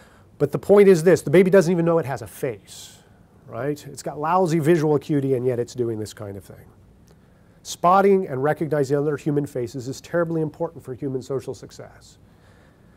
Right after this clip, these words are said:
And so having some natural biases that give an advantage in processing faces as compared with, say, trees, potatoes, or the faces of cows and chickens would be helpful. All right?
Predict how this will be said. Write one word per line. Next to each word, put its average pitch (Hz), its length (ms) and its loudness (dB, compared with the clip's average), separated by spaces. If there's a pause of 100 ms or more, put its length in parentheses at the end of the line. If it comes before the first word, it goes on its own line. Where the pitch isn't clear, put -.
(220)
And 127 100 -6
so 151 120 2
having 151 280 0
some 143 160 -6
natural 160 340 -2
biases 180 540 0
that 165 80 -6
give 147 200 0
an 143 80 0
advantage 151 540 -2
in 127 100 -2
processing 170 540 -2
faces 180 480 0
as 135 140 -6
compared 127 400 -8
with, 110 100 -10
say, 110 220 -12
trees, 156 400 -4
potatoes, 135 480 0
or 117 80 -8
the 95 60 -14
faces 127 360 -6
of 110 140 -16
cows 120 260 -8
and 104 80 -12
chickens 123 400 -8 (340)
would 143 300 -4
be 131 200 -6
helpful. - 360 -16 (920)
All 113 60 -14
right? 160 260 -6